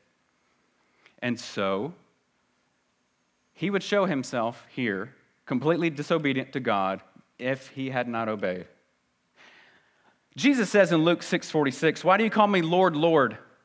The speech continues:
and not do what I tell you?" That's bold. "Why do you call me Lord, but you're not walking in obedience to me?" In other words, you have no right to say that I'm your Lord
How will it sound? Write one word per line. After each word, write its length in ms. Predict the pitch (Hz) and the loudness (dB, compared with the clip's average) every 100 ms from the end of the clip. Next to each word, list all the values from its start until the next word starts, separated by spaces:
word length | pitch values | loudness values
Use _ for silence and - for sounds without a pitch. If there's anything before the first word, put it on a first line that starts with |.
| _ _ _ _ _ _ _ _ _ _ _ _ _ _ _ - | _ _ _ _ _ _ _ _ _ _ _ _ _ _ _ -6
and 160 | 123 | -2
not 240 | 131 123 123 | -2 -2 -6
do 100 | 120 | -6
what 160 | 110 | -4
I 100 | 98 | -4
tell 300 | 95 - 92 | -8 -12 -12
you?" 160 | 87 - - _ _ _ _ _ _ _ _ _ _ _ _ _ _ _ _ _ _ _ _ | -14 -18 -20 _ _ _ _ _ _ _ _ _ _ _ _ _ _ _ _ _ _ _ _
That's 200 | 143 - | -4 -4
bold. 400 | 110 110 101 - _ _ _ _ _ _ _ _ _ - | -6 -6 -6 -10 _ _ _ _ _ _ _ _ _ -6
"Why 100 | 180 | -2
do 60 | |
you 40 | 214 | -2
call 160 | 180 | -2
me 140 | 160 120 | -2 -2
Lord, 340 | 104 107 135 - _ _ _ _ _ _ _ _ _ | -2 -2 -4 -10 _ _ _ _ _ _ _ _ _
but 160 | 110 107 | -16 -12
you're 80 | 113 | -8
not 240 | 110 - | -6 -6
walking 400 | 107 101 - 104 | -8 -10 -8 -10
in 100 | 101 | -8
obedience 600 | 98 90 101 95 92 - - | -10 -10 -10 -10 -12 -16 -16
to 80 | 98 | -12
me?" 220 | 95 92 _ _ _ _ _ _ _ _ _ _ _ - | -12 -14 _ _ _ _ _ _ _ _ _ _ _ -6
In 80 | |
other 140 | 135 131 | -4 0
words, 260 | 123 113 - - | 0 -2 -10 -12
you 80 | 127 | -6
have 80 | 127 | -2
no 120 | 135 | 0
right 320 | 139 139 127 - - _ _ _ _ _ _ _ _ | 4 4 2 -2 -14 _ _ _ _ _ _ _ _
to 100 | 117 | -12
say 180 | - 127 | -2 -2
that 120 | 117 | 0
I'm 100 | 117 | -2
your 160 | 110 | -4
Lord 340 | 110 113 104 | -2 0 -2